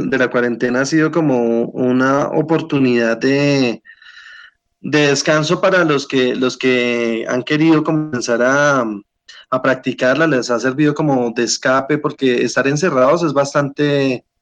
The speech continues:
bastante maluco. La ventaja a veces de uno como músico es que cuando uno estudia música, uno se encierra para estudiar sus instrumentos, o uno dura mucho tiempo en el que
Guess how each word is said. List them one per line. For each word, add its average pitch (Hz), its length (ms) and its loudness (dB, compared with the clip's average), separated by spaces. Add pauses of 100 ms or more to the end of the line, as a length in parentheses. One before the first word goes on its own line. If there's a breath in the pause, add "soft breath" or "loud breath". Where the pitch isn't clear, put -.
(260)
bastante 131 400 0
maluco. 147 540 2 (1040 soft breath)
La 139 140 2
ventaja 143 340 4
a - 20 4
veces 180 260 2
de 185 80 2
uno 185 140 2
como 185 220 0
músico 156 580 0
es 135 160 0
que 160 420 0
cuando 143 300 0
uno 143 300 0
estudia 135 420 0
música, 156 520 0
uno 135 240 0
se 165 100 -4
encierra 139 560 0
para 151 140 0
estudiar 123 360 -4
sus 135 220 -4
instrumentos, 143 920 -2
o 127 120 0
uno 120 260 0
dura 147 220 2
mucho 151 280 0
tiempo 151 540 2
en 147 80 0
el 131 160 -2
que 117 380 -2